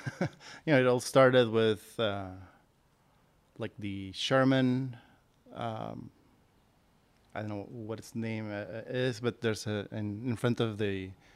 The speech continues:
Speaker 2: uh, Fort Tryon Park, there's a former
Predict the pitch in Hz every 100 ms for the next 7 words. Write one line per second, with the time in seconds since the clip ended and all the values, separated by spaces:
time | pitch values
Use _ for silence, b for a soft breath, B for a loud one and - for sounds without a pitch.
0 | b b b b b _ _ _ - 113
1 | 107 - 123 - 123 120 113 107 104 -
2 | 104 - - - - _ _ _ _ _
3 | _ _ _ - - 127 117 113 104 101